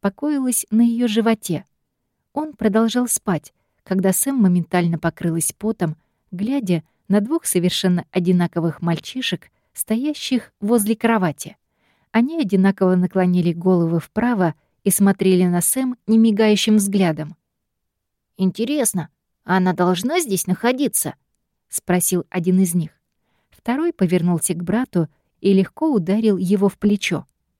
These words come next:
«Ей может быть неприятно, что ты говоришь так, будто её нет здесь».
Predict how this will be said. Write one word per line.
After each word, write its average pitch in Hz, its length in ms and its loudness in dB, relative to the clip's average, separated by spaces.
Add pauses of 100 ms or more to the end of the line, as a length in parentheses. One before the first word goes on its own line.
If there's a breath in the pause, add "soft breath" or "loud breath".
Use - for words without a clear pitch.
(720)
«Ей 185 240 2
может 202 340 2
быть 190 200 -2
неприятно, 240 760 -2 (240)
что - 260 -4
ты - 120 0
говоришь 175 520 0
так, - 340 -4 (160)
будто 220 400 -2
её 185 360 2 (160)
нет 247 300 0
здесь». 151 380 -8